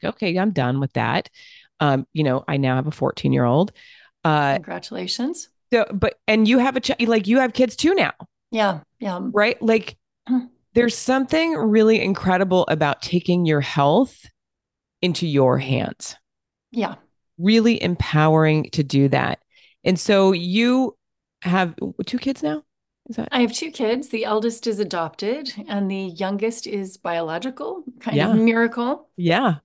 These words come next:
Speaker 2: Didn't believe it would happen. Got the thyroid piece fixed.
Speaker 1: Mm-hmm.
Speaker 2: And, um, and within literally two to three weeks of getting that piece fixed, starting Armour Thyroid,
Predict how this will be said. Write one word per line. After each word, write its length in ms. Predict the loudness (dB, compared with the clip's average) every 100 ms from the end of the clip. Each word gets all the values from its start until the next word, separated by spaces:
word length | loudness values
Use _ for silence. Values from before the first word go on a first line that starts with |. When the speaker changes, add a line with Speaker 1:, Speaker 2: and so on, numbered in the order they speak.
| -8
Speaker 2:
Didn't 340 | -4 -4 -4
believe 320 | -2 -2 2
it 120 | 2
would 140 | 2 0
happen. 440 | -2 -4 -4 -4
Got 240 | -2 -4 -6
the 140 | -12
thyroid 720 | -8 -4 -2 0 0 -2 -6
piece 440 | -10 -10 -8 -8 -8
fixed. 500 | -8 -8 -10 -16 -20 _ _ _ -6
Speaker 1:
Mm-hmm. 380 | -4 -2 -2 -2 -6 _ _ -14
Speaker 2:
And, 680 | -2 2 2 2 0 -2 -4 -6
um, 480 | -4 -2 -4 -6 -14 _
and 180 | -6 -4
within 580 | -4 -4 -4 0 -2 -2 -14 -20 -20 -20 _
literally 640 | -8 -8 -8 -4 -2 -2 -4
two 220 | -6 -6
to 80 | -6
three 240 | -8 -10
weeks 420 | -8 -6 -8 -10 -6
of 220 | -6 -4
getting 360 | -2 -2 -2 -4
that 220 | -6 -8
piece 280 | -10 -10 -10
fixed, 240 | -10 -8
starting 480 | -8 -6 -4 -4 -6
Armour 380 | -4 -4 -4 -6
Thyroid, 680 | -6 -6 -4 -4 -6 -8